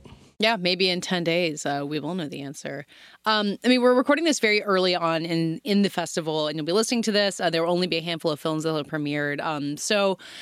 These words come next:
before we get into the logistics of how the festival works and kind of the vibe of being there, there are two movies that, um, as people hear this, will have premiered that you have seen. And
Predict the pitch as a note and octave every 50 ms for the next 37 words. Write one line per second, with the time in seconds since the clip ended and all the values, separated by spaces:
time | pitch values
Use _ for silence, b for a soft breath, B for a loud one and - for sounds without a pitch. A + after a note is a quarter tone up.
0 | B B B - G#3+ - - B3 A3 B3 B3 A#3+ A#3 - G3+ G3 F3+ E3 F3+ F3+
1 | - - E3+ - - E3+ D#3+ E3 E3 D#3+ D#3 D3 - D#3 - - D3+ D3 D3 D3
2 | D3 D3 D3 - G3 A3+ B3+ B3 - - - G3+ F3+ F3 E3+ E3 - F#3 E3 D#3
3 | D3 D3+ D3 D#3 D#3+ D3+ D3+ C3 - D#3+ D#3+ F3 F3 D#3 C#3+ D3 D3+ D3+ F3+ F#3
4 | - G3+ A#3+ - - B3+ A3+ G3+ F#3 F3 E3 D#3 - - C#3+ D3 D3 - - D#3
5 | D3+ D3 D3 C#3+ - - D#3 D#3+ D3+ - D#3 - D#3 C#3+ D#3 D3 C3+ D3 D3 C#3+
6 | - - - D3+ C#3+ D#3+ D3 - - - C#3+ D3 C#3+ C#3+ C3+ - - - - D#3
7 | - A3+ B3+ D4 C4+ - - E3+ D3+ D3+ D3 D#3+ - B B B B B B B
8 | B - F#3+ G3 G3+